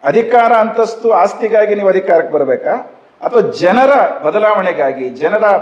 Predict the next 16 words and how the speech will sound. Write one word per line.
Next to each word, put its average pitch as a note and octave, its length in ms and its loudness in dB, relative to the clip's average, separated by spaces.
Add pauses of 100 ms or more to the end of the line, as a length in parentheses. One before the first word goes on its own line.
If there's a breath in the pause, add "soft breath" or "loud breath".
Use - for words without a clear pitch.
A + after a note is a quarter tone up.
(100)
ಬದುಕನ್ನು B3 420 0
ಹಸನು G#3+ 260 -2
ಮಾಡ್ಲಿಕ್ಕೆ G3 420 -2
ಕಮ್ಯುನಿಸ್ಟ್ E3 440 -6
ಆಗ್ಬೇಕು C#3+ 360 -4
ಅನ್ನೋದು A3+ 380 -4
ಮೂಲಭೂತ G#3 320 2
ಪ್ರಶ್ನೆ E3+ 420 -4
ಇರೋದು. - 440 -8 (300 soft breath)
ಈಗ G#3 60 0
ಈ A#3 420 0
ಟ್ರೈನಿಂಗ್ B3 380 0
ಇದೆಯಲ್ಲ, D#3 680 -2 (360)
ಇದು D3+ 140 -12
ಸ್ವಲ್ಪ D#3+ 260 0
ನಿಧಾನನೇ. B2 640 -2